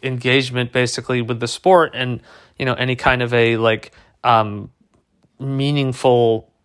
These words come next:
way from kind of, like, a general aerobic perspective to try to, like, recover their mental energy to then go out and then repeat that cycle of just sort of gradually grinding themselves and down and burning themselves out, um, which is taking an already adverse,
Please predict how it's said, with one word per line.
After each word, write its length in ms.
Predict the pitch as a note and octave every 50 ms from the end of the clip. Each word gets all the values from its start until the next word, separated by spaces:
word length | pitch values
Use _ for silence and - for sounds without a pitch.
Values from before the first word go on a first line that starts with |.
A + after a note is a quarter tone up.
| _ -
way 460 | B2+ B2+ C#3+ C#3 C#3+ D3+ D3 C#3 C3
from 220 | B2+ - C3+ B2
kind 200 | - - C3 B2
of, 80 | A#2+ A2+
like, 180 | A#2+ A#2+ -
a 40 | C3
general 520 | B2 B2 - B2+ B2+ B2+ B2+ B2 A#2+ A#2+ A2+
aerobic 360 | A2+ A#2+ B2 A#2+ B2+ B2 - _ - _
perspective 880 | - - B2+ A#2 - - E3+ F3+ - - - A#2+ A#2 A2+ G#2+ F#2 - _ _ _ _ _ _ _
to 100 | - B2
try 160 | - - C#3+
to, 80 | C3 C3
like, 220 | B2 B2+ B2 -
recover 360 | C#3 C3 - - D3 C#3+ C#3
their 140 | C3 C3 C3
mental 380 | B2 B2+ B2+ B2 - - B2+ C#3+
energy 340 | F#3 G3 E3 B2+ B2+ B2+ A#2
to 100 | B2 A#2+
then 220 | A#2 C3 B2+ A#2+
go 180 | A#2 B2 A#2+ A#2+
out 280 | A#2+ A#2+ A#2+ A#2+ - - - - - _ _ -
and 120 | B2 B2
then 140 | B2+ B2 B2+
repeat 360 | B2+ A#2 - - C3+ B2+ B2+
that 160 | C3 B2 A#2+
cycle 380 | - - B2+ B2 A#2 - B2 A#2+
of 120 | A#2 A2+
just 180 | A#2 - A#2+ -
sort 160 | - B2+ B2
of 140 | A#2+ A2 - _ - - _ _ _ _ -
gradually 440 | - C3+ C3 C3 C3 C3 C3+ C3 B2+
grinding 460 | A2+ B2 B2 B2 B2 B2 B2 A#2+ A#2+
themselves 540 | A#2+ A#2 - - - B2 A#2+ A#2+ A#2 A2+ A#2+
and 180 | A#2 A2+ A2+ - _ _ - _
down 300 | C3+ B2+ B2+ B2+ B2+ B2
and 160 | A#2+ A#2+ A#2
burning 280 | B2 A#2+ A#2+ B2 A#2+
themselves 440 | A#2+ A#2 A2+ - - A#2 A2+ A2 A#2
out, 400 | C#3+ D#3 B2+ A2 - - - - _ _ _ _ _ - _ _
um, 260 | - B2+ B2 A#2 A#2
which 200 | B2 B2+ B2 -
is 80 | C3 -
taking 380 | - F#3 E3+ - D3+ C#3 C3+
an 60 | C3
already 380 | B2+ B2+ C3 C3 B2+ C3 A#2+ A#2+
adverse, 480 | B2 A2+ A#2 C3 C3 B2 A#2 - -